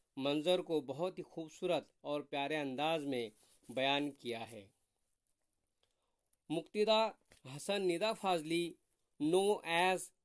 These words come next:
निदा फाजली, he born twelve October nineteen thirty-eight, eight February two thousand sixteen he died, was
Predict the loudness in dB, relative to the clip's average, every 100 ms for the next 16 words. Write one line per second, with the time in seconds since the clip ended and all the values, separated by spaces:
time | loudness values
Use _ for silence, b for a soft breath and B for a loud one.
0 | _ -4 0 0 0 2 0 0 -2 -4
1 | -4 -12 _ _ _ _ _ _ -12 -6
2 | -4 -2 4 6 6 4 -6 _ _ _
3 | _ -2 0 2 2 0 -4 -2 2 2
4 | 0 -4 -2 0 0 -4 -6 -8 -6 -2
5 | 0 0 -4 _ _ _ _ _ _ _
6 | _ _ _ _ 0 0 2 2 2 2
7 | 2 0 -4 -10 _ _ _ _ _ _
8 | _ _ -8 -4 0 2 0 -4 -6 -8
9 | -4 -2 -2 -2 -4 -2 0 0 -2 -8
10 | _ _ _ b b _ 0 4 4 2